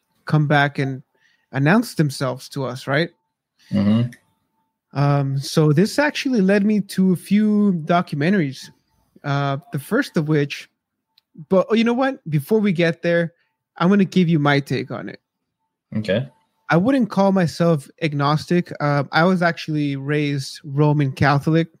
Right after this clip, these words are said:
Speaker 1: uh, because of my parents. And, uh, for the longest time, maybe till I was twenty, twenty-seven, um, I had a very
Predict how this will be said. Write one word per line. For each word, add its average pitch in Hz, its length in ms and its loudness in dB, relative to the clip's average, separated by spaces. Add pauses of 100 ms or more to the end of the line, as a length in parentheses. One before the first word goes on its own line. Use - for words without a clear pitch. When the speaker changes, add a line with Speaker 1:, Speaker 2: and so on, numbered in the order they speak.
(360)
Speaker 1:
uh, 135 240 -2
because 147 400 0
of 143 60 0
my 135 120 0
parents. 147 520 -2 (560)
And, 151 440 2
uh, 151 280 4 (280)
for 160 320 2
the 151 200 2
longest 196 640 2
time, 196 480 2 (100)
maybe 151 640 2
till 147 440 0
I 143 100 0
was 147 260 -2
twenty, 156 680 0 (720)
twenty-seven, 160 920 0 (720)
um, 139 480 -2
I 160 80 2
had 165 240 4
a 160 40 2
very 151 840 2